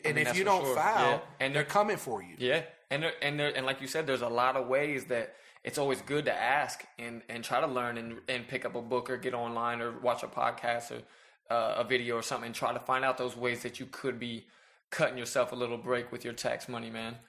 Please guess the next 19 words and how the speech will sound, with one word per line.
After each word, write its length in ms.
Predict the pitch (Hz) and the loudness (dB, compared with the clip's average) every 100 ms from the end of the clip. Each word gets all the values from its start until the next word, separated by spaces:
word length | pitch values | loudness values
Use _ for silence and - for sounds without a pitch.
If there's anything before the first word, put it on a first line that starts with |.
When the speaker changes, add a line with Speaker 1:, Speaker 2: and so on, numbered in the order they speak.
| - | -4
Speaker 1:
Like, 240 | 113 117 - | -2 -2 0
even 280 | 170 190 170 | 2 2 2
going 220 | 170 165 | 2 2
to 60 | |
school, 420 | 139 - 151 156 113 | 2 0 0 0 0
right? 260 | 110 117 - - - - | 0 -2 -4 -20 -20 -2
Going 200 | 139 175 | 2 2
to 80 | 160 | 0
college 480 | - 123 131 139 113 | -2 0 2 0 -2
is 160 | 95 - | -8 -6
amazing, 640 | 98 101 113 113 131 135 _ _ _ _ _ _ | -6 -4 -4 -2 -4 -6 _ _ _ _ _ _
but 120 | - | -8
it's 100 | 110 | -4
teaching 380 | - 160 151 139 | -2 -2 -2 -2
you 120 | 123 | -4
to 80 | 117 | -4
be 140 | 98 104 | -4 -6
a 80 | |
worker. 500 | 90 92 87 - - | -6 -8 -8 -12 -16